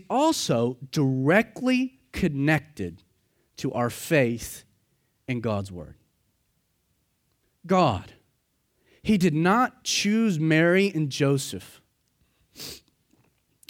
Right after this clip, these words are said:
because they came from wealth. He didn't choose them because their families were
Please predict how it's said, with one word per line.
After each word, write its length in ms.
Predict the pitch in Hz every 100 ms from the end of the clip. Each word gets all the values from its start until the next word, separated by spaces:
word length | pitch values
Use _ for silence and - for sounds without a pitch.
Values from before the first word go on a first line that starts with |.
| 143
because 340 | 135 175 156
they 140 | 147 156
came 300 | 156 147 139
from 260 | 117 101
wealth. 540 | 101 92 - - - _ _ _ _ _ _ _ _ _ _ - -
He 100 | 226
didn't 240 | 269 302
choose 440 | 247 - 240 226 190
them 360 | 285 302 277 _ _ _ _ _ _ _ _ _ _ -
because 440 | 226 240 240 175
their 520 | 226 233 233 233 190 - - - - -
families 720 | - - 233 233 233 240 220 185
were 420 | 220 220 214